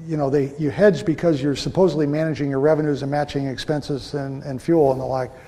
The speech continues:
But the problem is that, uh, oil is, is, was so volatile in the last ten years, twelve years,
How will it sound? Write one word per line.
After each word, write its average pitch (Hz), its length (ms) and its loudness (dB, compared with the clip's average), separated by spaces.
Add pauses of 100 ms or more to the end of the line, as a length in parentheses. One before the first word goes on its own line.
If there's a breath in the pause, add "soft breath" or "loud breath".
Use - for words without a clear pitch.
(340 loud breath)
But 139 100 -6
the 147 80 0
problem 190 420 6
is 151 220 0
that, 151 260 0
uh, 147 320 0
oil 170 300 6
is, - 420 -4
is, 131 200 -6
was 127 100 -8
so 180 160 -2
volatile 156 440 4
in 135 40 -2
the 127 60 -4
last 131 320 -4
ten 135 160 -4
years, 131 260 -4
twelve 131 260 -2
years, 131 280 -2